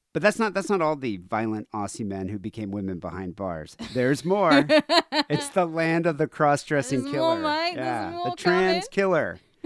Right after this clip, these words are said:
Speaker 1: That's Australia here. Uh, Madison Hall was a tattooed twenty-six-year-old drug dealer by the name of Noel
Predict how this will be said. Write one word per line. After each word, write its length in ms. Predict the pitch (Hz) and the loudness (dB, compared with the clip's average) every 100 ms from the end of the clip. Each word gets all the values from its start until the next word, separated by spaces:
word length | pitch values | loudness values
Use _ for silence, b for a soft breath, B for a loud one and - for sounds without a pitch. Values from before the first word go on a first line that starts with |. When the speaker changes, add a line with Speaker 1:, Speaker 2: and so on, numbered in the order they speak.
| - - | -14 -16
Speaker 1:
That's 180 | 117 | -8
Australia 640 | 151 135 - 143 131 113 95 | -6 -6 -6 -6 -4 -6 -8
here. 340 | 98 87 80 b b b b b b | -10 -12 -14 b b b b b b
Uh, 200 | - 135 120 | -8 -4 -4
Madison 560 | 117 143 170 180 170 | -2 0 0 0 0
Hall 320 | 139 147 147 | 0 0 0
was 120 | 110 101 | -4 -8
a 60 | |
tattooed 440 | - 135 117 135 127 | -6 -6 -4 -6 -4
twenty-six-year-old 640 | 139 131 127 - 123 110 | -4 -4 -6 -8 -10 -8
drug 240 | 135 139 | -6 -4
dealer 240 | 135 151 156 | -4 -4 -4
by 100 | 131 | -4
the 100 | 113 | -4
name 200 | 120 107 | -4 -6
of 100 | 95 | -6
Noel 580 | 117 127 131 139 165 | -6 -4 -4 -6 -10